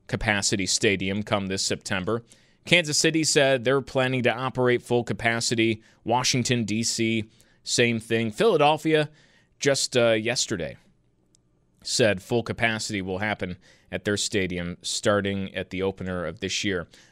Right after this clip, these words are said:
none of which have the caveat of full vaccination, and all of them going forward with this. It actually follows a trend throughout the entire U S. Across the U S right now, a lot of states have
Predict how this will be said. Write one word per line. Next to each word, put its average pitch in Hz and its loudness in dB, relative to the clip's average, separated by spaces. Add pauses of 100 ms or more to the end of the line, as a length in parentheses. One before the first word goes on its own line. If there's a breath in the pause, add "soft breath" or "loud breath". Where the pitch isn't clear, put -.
none 156 2
of 117 0
which 120 0
have 127 0
the 104 -6
caveat 110 -2 (440 soft breath)
of 101 2
full 131 2
vaccination, 104 -2 (160)
and 107 -4
all 131 -2
of 117 -4
them 107 -2
going 110 -2
forward 98 -2 (300 soft breath)
with 101 -2
this. - -4
It 131 0
actually 175 2
follows 160 0
a 139 0
trend 117 0 (340 soft breath)
throughout 131 -2
the 147 0
entire 123 0
U 143 2
S. - -2 (600 soft breath)
Across 190 2
the 185 6
U 151 6
S 147 0
right 131 4
now, 98 -2 (380 soft breath)
a 107 2
lot 143 2
of 131 -4
states - 0
have 98 -2